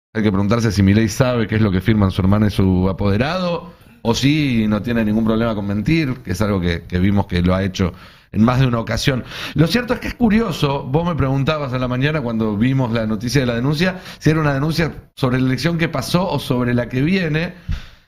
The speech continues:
y en realidad es un, "Miren, nos dijeron que en la elección que pasó hubo algunas irregularidades, así que presten la atención a la que viene para que no vuelvan a pasar",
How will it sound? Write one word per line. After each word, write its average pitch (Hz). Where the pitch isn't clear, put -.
y 190
en 208
realidad 220
es 214
un, 226
"Miren, 214
nos 190
dijeron 233
que 180
en 185
la 190
elección 202
que 202
pasó 220
hubo 190
algunas 185
irregularidades, 175
así 180
que 202
presten 196
la 165
atención 156
a 185
la 160
que 147
viene 185
para 139
que 139
no 156
vuelvan 175
a 127
pasar", 165